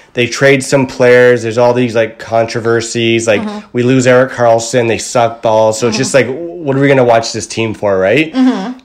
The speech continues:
Speaker 1: And then
Speaker 2: We didn't know the cap or the coach.
Speaker 1: Yeah, we didn't, just didn't know anything, and we were two diehard fans. But you get to a certain point when they come, come so far to almost making the Stanley Cup, you're like, "Well, if they didn't make it this year, they're
Speaker 2: Yeah.
Speaker 1: just,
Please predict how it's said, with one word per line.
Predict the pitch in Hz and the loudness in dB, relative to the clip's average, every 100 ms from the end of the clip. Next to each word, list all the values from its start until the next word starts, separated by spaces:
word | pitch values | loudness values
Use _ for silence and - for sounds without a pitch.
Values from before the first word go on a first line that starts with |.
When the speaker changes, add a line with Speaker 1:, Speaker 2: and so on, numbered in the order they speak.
| _ | _
Speaker 1:
And | - 123 127 | -4 0 2
then | 123 123 120 | 2 2 2
Speaker 2:
We | 277 | 2
didn't | 294 | 4
know | 285 269 | 4 4
the | 254 214 | 2 -4
cap | 254 220 226 - | -6 -6 -8 -6
or | 226 214 | -4 -2
the | 208 190 | -4 -4
coach. | 233 214 208 - - - _ _ | -4 -4 -4 -8 -14 -20 _ _
Speaker 1:
Yeah, | 214 175 117 | 0 2 4
we | 165 | 4
didn't, | 180 131 | 4 0
just | - - | -8 -2
didn't | 147 | 2
know | 147 131 | 4 4
anything, | 143 127 107 | 4 2 0
and | 107 | 0
we | 135 | 0
were | 165 | 0
two | - 143 139 123 | -2 -6 -4 -4
diehard | 120 120 120 120 101 | 0 2 4 2 0
fans. | 123 123 117 | 0 2 0
But | 110 131 | -2 -2
you | 139 | 0
get | 147 180 | 0 0
to | 147 | -2
a | |
certain | 135 139 127 | -2 -2 -2
point | - 127 120 | 0 0 2
when | 117 | 0
they | 117 | -2
come, | - 143 151 - - - | 0 0 0 -6 -20 -16
come | - 151 | -2 0
so | 147 160 | 2 2
far | 139 139 | 4 2
to | 127 | 2
almost | 139 131 139 - | 2 0 0 -2
making | 127 127 | -2 -2
the | |
Stanley | 117 127 120 110 | -4 -2 -2 -2
Cup, | 120 117 117 | -4 -4 -2
you're | |
like, | 107 98 | -4 -4
"Well, | 135 | -6
if | - | 0
they | 143 | 4
didn't | 160 | 4
make | 143 135 | 4 2
it | 117 | 0
this | 123 117 110 | -4 -4 -4
year, | 98 | -2
they're | 110 | -2
Speaker 2:
Yeah. | - | -2
Speaker 1:
just, | 214 | -2